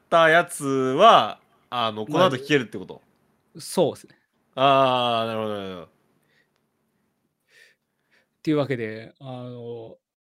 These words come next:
Speaker 2: まあ、いろいろあれでしたが、あの、<laughs> ちょっと初の試みとして、こう、まあ、恐怖の音声、まあ、ロケ音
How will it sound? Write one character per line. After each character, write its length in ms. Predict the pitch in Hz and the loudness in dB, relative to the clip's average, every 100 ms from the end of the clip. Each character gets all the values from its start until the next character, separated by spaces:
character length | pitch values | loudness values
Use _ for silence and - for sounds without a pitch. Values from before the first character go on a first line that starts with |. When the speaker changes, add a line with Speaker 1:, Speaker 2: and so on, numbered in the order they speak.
| _ _ _ _ _ - | _ _ _ _ _ -10
Speaker 2:
ま 120 | 147 | -4
あ、 20 | |
い 80 | 135 | -2
ろ 160 | 165 160 | 0 0
い 40 | |
ろ 140 | 151 | 2
あ 60 | 151 | 0
れ 100 | 156 | 0
で 100 | 151 | -4
し 60 | 139 | -6
た 80 | |
が、 80 | 120 | -10
あ 20 | |
の、 200 | 123 135 185 - _ | -12 -14 -12 -14 _
<laughs> 320 | _ _ _ | _ _ _
ち 80 | - | -10
ょ 20 | |
っ 20 | 202 | -2
と 200 | 156 123 | 0 0
初 460 | - 156 185 160 - _ _ _ _ | -2 -2 -4 -6 -10 _ _ _ _
の 120 | 147 | -16
試 260 | 139 131 151 151 | -14 -2 0 0
み 120 | 147 | 0
と 100 | 151 | -4
し 120 | 139 | -4
て、 120 | 147 | -6
こ 520 | 135 131 120 113 117 - | -6 -6 -6 -6 -8 -14
う、 60 | 139 | -12
ま 440 | 123 117 113 139 | -12 -10 -14 -16
あ、 220 | _ _ 139 - | _ _ -20 -6
恐 300 | 175 151 135 | -4 -2 -4
怖 20 | |
の 140 | 127 | -6
音 160 | 131 123 | -8 -8
声、 280 | - 113 113 | -10 -12 -12
ま 160 | 117 | -16
あ、 20 | 113 | -4
ロ 160 | 147 | -4
ケ 260 | 147 156 156 | 0 2 2
音 320 | 147 147 | 0 -4